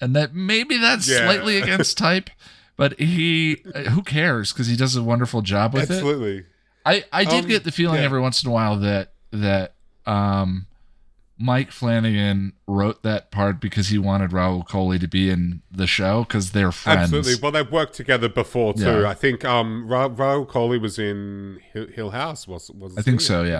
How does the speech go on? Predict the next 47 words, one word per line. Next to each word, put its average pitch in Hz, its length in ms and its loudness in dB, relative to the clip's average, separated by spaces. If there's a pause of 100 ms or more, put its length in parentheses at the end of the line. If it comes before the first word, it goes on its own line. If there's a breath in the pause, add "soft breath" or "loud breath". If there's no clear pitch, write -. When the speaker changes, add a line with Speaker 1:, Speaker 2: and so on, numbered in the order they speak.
Speaker 2:
think - 40 -16
he 107 100 -16 (100)
was. - 360 -20
Speaker 1:
So, 175 360 0
I 175 80 -2
mean, 185 180 0
to 175 80 0
Speaker 2:
Yeah. 147 40 -2
Speaker 1:
that 175 240 2
degree, 131 480 0 (320)
th-, - 140 -8
you 131 200 0
know, 95 240 0
there, 113 420 -2 (540)
th-, 117 280 -6
there 120 360 0
is 110 120 2
a 107 60 4
small 110 280 0
part 101 220 2
of 92 80 0
me 98 100 2
that 92 140 -2
felt 95 200 -2
like 87 260 -6
the 90 100 -4
sheriff 92 340 -2
could 101 160 -4
have 87 80 -6
been 87 280 -2
better 90 300 -2
in, 85 140 -8 (140)
uh, 95 120 -2
like, 85 280 -4 (400 soft breath)
but - 180 0 (360)
to, 185 280 0
also 127 600 0
the 123 140 -4
sheriff 135 440 0
Speaker 2:
Better 214 260 2
integrated, 113 540 0
I 180 80 2
Speaker 1:
the 143 80 -2
Speaker 2:
think. 135 100 2
Speaker 1:
sheriff's 202 380 0
inability 135 600 0
to 214 340 -2